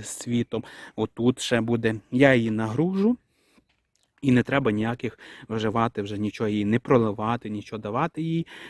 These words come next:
ні фо-, фосфорних добрив. Вона нормально, е, витягне всі помідори і нічого, ніяких, ніяких проблем не буде. Оскільки вони всі цвітуть, бачите, ну, тут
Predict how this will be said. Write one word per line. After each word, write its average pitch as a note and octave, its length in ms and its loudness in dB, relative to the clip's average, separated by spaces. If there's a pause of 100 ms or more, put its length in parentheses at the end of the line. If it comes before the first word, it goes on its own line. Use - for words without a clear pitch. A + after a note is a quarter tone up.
ні G2+ 520 -2 (180)
фо-, G#2+ 300 -2
фосфорних C3+ 580 -2
добрив. B2+ 380 -2 (380)
Вона A#2+ 360 2
нормально, A#2+ 640 -2 (640)
е, F#2 480 -10
витягне A2+ 440 -4
всі - 200 -10
помідори G#2+ 520 -4
і A#2 100 -6
нічого, G#2 300 -6
ніяких, A#2 440 -4 (400)
ніяких A2 340 -2
проблем G2+ 340 -6
не G#2 120 -4
буде. F#2 260 -12 (260)
Оскільки F3 440 -2
вони B2 180 2
всі C3 220 -2
цвітуть, - 640 -10 (200)
бачите, B2 320 -6
ну, C3 100 0
тут - 260 -12